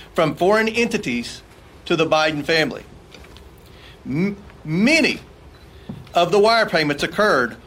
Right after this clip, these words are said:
while Joe Biden was vice president and leading the United States efforts in these countries. First instance, while Vice President Biden was lecturing Romania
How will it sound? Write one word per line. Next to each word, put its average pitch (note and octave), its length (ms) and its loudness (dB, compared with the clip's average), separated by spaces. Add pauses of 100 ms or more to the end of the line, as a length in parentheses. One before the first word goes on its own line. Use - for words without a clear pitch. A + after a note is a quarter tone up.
(120)
while F3 300 2
Joe G3+ 320 4
Biden E3 640 0
was D#3 200 0
vice E3 340 2
president F3 540 -2 (720)
and D#3 200 0
leading G3+ 380 2
the D#3+ 80 0
United F3+ 460 0
States G#3+ 420 -2
efforts - 580 -4 (400)
in D#3+ 120 0
these E3 180 0
countries. - 520 -4 (1120)
First B3 300 0
instance, - 520 -6 (440)
while D#3 160 2
Vice A3+ 280 2
President G#3 560 0
Biden F#3 500 0
was C#3 180 -4
lecturing G3+ 400 0
Romania E3 720 0